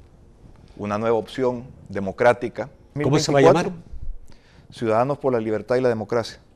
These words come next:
Speaker 2: Ujú. ¿Ya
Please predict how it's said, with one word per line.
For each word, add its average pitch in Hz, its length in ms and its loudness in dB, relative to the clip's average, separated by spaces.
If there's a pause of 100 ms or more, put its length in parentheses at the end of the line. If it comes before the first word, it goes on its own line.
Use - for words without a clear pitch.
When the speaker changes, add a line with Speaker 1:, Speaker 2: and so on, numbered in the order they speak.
(920)
Speaker 2:
Ujú. 101 340 -6 (1400)
¿Ya 101 840 2